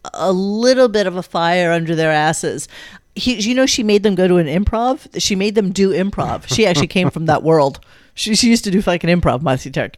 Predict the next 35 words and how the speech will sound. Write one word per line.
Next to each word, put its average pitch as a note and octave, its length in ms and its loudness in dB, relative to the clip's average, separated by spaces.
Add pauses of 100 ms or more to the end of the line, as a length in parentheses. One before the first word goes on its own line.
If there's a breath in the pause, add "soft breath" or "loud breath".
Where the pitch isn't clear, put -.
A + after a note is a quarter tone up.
(360 loud breath)
And G3 200 2
so G3+ 140 2
she G#3 200 -2
made G3 240 0
them G3 160 0
do F#3 160 4
an F3 80 0
improv E3+ 400 -2
class - 340 -2
so F3 140 0
that D#3 160 2
they F3 160 0
could, E3 240 -4 (320 loud breath)
you G3+ 120 2
know, E3+ 140 4
freewheel A3 1200 -2
ideas F#3 680 0
and D#3+ 220 0
talk G#3 240 -6
things F#3+ 360 -8
through G3+ 500 4
and D3+ 200 2
make G3 180 -6
things G3 300 -12
happen F#3 600 0
and D#3+ 140 -2
shit - 220 -2
like F3 180 -2
that. C#3+ 200 2
And G3 120 0
it's A3 160 -4
all G#4 220 -4 (140)
fucking G3+ 280 -2
psychobabble C#3+ 720 0
bullshit, C3 460 -4